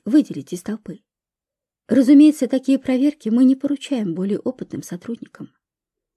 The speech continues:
Поэтому я не удивлюсь, если вы поняли происходящее".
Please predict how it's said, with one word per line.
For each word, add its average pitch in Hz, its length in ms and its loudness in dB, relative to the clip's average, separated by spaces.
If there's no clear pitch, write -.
Поэтому 269 380 4
я 269 180 4
не 262 120 6
удивлюсь, 262 520 -4
если 226 320 -4
вы 226 120 -2
поняли 208 360 -4
происходящее". 185 800 -12